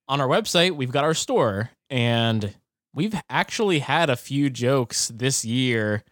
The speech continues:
<laughs> that we thought were funny enough to the point where we're like, "We should make that into a shirt."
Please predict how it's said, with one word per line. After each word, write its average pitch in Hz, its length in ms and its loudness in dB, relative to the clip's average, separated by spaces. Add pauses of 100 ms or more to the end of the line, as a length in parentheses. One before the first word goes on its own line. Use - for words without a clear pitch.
(120)
<laughs> - 220 -20
that 131 220 -4
we 220 160 2
thought 165 280 0
were 156 160 2
funny 135 320 2
enough 123 280 0
to 147 100 -8
the 131 100 0
point 127 260 -2
where 120 100 0
we're 120 60 2
like, 104 240 -2
"We 120 120 -6
should 370 180 -8
make 180 240 -2
that 226 200 0
into 156 260 -2
a 107 60 -2
shirt." 107 440 -4